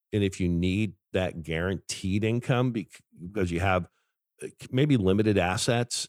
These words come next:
and you just have to have, and you have to know you're that investor that needs to know that my income,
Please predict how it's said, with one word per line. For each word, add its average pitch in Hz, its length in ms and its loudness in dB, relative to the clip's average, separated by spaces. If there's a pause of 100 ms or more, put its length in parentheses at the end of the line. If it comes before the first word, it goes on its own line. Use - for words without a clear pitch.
and 85 560 -2
you 82 80 -4
just 87 200 -4
have 98 180 0
to 92 80 -4
have, 92 320 2
and 80 120 0
you 90 120 4
have 104 240 2
to 87 80 -6
know 90 200 4
you're 90 200 2
that 98 160 4
investor 87 420 -2
that 78 120 -2
needs 85 280 -4
to 71 100 -8
know 76 420 2
that 80 220 -4
my 76 140 -6
income, 92 420 -4